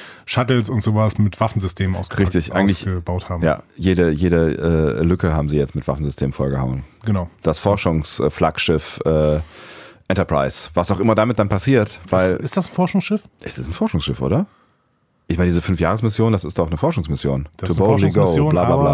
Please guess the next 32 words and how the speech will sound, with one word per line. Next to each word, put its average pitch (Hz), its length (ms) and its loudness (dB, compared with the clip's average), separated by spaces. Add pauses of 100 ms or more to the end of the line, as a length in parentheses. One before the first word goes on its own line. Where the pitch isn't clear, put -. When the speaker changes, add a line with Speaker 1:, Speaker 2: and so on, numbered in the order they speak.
Speaker 1:
aber 71 60 0
die 123 140 -2
ist 123 100 -4
bewaffnet. 107 460 -6 (1200)
Speaker 2:
Ja, 71 360 0
aber, 67 360 0
ja, 65 240 0
alle 110 260 2
sind 71 200 -2
be-, - 160 0
also 62 180 -2
auch - 80 -4
die - 80 -4
Enterprise 69 340 -2
D 104 160 4
war 85 100 2
bewaffnet 71 320 0
und 71 60 0
das 67 120 -4
ist 67 60 -4
auch 82 80 4
ein 92 80 -2
Forschungsschiff. 69 600 -4 (1400)
Speaker 1:
Ja, 104 140 -2
aber, 107 180 -4
äh, 117 180 -2
also 113 180 0
ich - 240 -6
würd 131 180 2
eher 131 160 4
sagen 120 240 4
Expeditionsschiff. - 1040 0